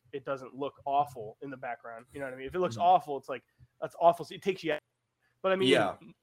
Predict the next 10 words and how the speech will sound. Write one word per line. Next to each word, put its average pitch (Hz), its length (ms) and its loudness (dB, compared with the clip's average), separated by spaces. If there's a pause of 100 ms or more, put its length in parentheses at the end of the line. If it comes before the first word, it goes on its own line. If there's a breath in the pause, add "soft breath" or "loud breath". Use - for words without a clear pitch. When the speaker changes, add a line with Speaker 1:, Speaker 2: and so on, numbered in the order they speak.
(640)
Speaker 2:
The - 80 0
deer 117 80 -2
Speaker 1:
hardly 202 320 8
Speaker 2:
from 113 100 4
Speaker 1:
ever 175 260 4
Speaker 2:
season 110 240 -2
eight 107 140 2
Walking 101 380 0
Dead. 92 360 -4 (140)
Speaker 1:
Exactly. 139 560 -6